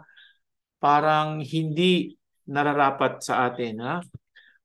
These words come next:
Okay, all mus-, all such music should be evaluated in the light of, ayan, Philippians four eight na naman, ating mga secular songs.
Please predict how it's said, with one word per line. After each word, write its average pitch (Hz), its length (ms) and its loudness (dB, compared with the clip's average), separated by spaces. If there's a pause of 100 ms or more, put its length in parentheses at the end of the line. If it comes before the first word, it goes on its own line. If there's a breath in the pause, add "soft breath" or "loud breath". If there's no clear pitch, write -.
Okay, 214 320 6
all 277 320 6
mus-, 269 400 4
all 262 240 6
such 262 320 4
music 247 240 0
should 226 200 0
be 220 120 2
evaluated 233 760 6
in 208 200 2
the 208 80 6
light 214 320 6
of, 247 320 6
ayan, 135 320 4
Philippians 143 560 -2
four 139 240 0
eight 143 240 -2
na 139 80 -6
naman, 139 400 -2
ating 135 320 0
mga 143 240 -2
secular 139 480 0
songs. 127 560 -4